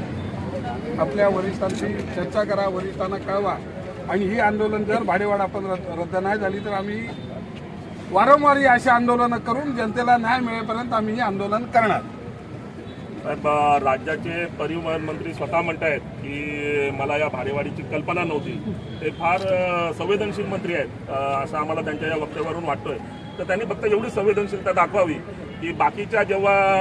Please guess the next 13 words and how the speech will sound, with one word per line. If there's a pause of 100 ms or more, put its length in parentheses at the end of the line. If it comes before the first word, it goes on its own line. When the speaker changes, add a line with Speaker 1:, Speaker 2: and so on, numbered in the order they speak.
(380)
Speaker 2:
हजारो,
अ,
कोटीच्या
टेंडरच्या
फायली
त्या
जेव्हा
एन्श्युअर
करतात
की
त्या
आमच्या
मंत्रालयामार्फतच